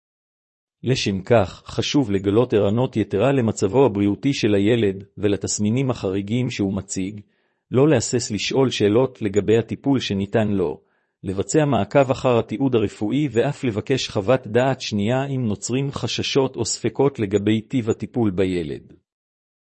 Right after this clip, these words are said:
מה יכול מטופל לעשות כדי למנוע רשלנות רפואית?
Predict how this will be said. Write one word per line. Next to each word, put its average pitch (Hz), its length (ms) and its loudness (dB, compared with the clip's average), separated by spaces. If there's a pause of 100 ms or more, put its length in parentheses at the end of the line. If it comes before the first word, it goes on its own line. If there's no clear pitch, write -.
(280)
מה 110 160 2
יכול 127 300 4
מטופל 123 460 2
לעשות 107 640 2
כדי 101 300 0
למנוע 104 380 0
רשלנות 98 560 -2
רפואית? 104 720 -2